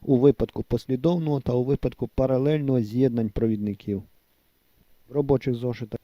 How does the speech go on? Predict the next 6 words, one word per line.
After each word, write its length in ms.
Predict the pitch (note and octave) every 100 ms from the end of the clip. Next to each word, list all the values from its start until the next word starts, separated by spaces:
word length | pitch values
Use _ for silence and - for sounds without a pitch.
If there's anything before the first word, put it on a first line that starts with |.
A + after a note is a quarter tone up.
| B2+
записуємо 800 | A#2+ C3+ D3+ C#3+ - A#2 A2+ A2
число, 580 | - D#3 - C#3 C#3+ D3 _ _ _ _ _ -
експериментальна 920 | D#3 - D3 C#3 C#3 - C#3+ C3 B2
робота, 640 | A#2 A2+ B2 - B2+ C3+ _ _ _ _ _ _ _ _ _ _ _
тема 380 | - D#3+ C#3+ C#3
роботи, 580 | C3+ C3 C3+ C3 - C3+